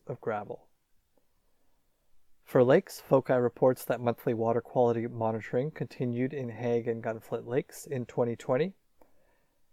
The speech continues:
and a wetland creation project is pending for Lower Dillon Creek to catch nutrients and create habitat.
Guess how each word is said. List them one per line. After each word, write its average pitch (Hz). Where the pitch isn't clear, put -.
and 170
a 175
wetland 156
creation 117
project 117
is 120
pending 113
for -
Lower 120
Dillon 113
Creek -
to 147
catch -
nutrients 123
and 117
create 120
habitat. 117